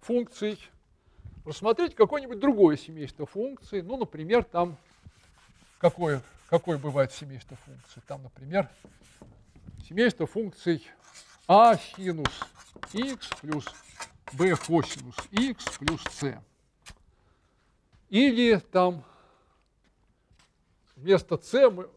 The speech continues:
вместо просто С мы могли бы написать С на там логарифм икс.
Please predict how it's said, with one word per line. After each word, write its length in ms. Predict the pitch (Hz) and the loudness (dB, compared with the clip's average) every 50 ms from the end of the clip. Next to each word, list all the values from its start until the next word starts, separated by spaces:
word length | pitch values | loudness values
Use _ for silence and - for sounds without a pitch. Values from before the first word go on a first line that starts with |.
| _ _ _ _ | _ _ _ _
вместо 300 | 160 170 175 - - 170 | -6 -6 -6 -4 -6 -10
просто 400 | - - 226 262 - - - 175 | -6 -4 -2 -2 -2 -4 -8 -10
С 220 | - - 196 196 | -2 0 0 0
мы 140 | 180 160 160 | 0 -2 -4
могли 300 | 165 175 175 139 180 202 | -2 -2 -2 -2 -4 -8
бы 120 | 170 170 | -8 -8
написать 560 | 156 151 143 - 160 135 - - 190 185 - - _ | -12 -16 -18 -18 -20 -10 -4 -2 -2 -2 -2 -6 _
С 140 | - - - | -20 -10 -2
на 720 | 175 220 220 202 180 143 139 156 170 180 185 180 170 143 - _ _ _ _ _ _ _ _ _ _ _ _ _ _ _ _ _ _ _ _ _ | 0 2 2 2 0 -2 0 2 4 4 4 4 2 -2 -8 _ _ _ _ _ _ _ _ _ _ _ _ _ _ _ _ _ _ _ _ _
там 260 | - 147 143 147 135 - _ _ _ _ _ _ - | -2 -2 -2 -2 -4 -12 _ _ _ _ _ _ -10
логарифм 720 | 127 143 131 143 165 160 170 185 165 110 - 131 123 117 - _ _ _ _ _ _ _ _ _ _ | -10 -6 -2 0 2 2 2 2 0 -2 -4 -12 -20 -20 -20 _ _ _ _ _ _ _ _ _ _
икс. 480 | 151 139 135 - - - - - - | -10 -10 -10 -10 -12 -16 -20 -20 -20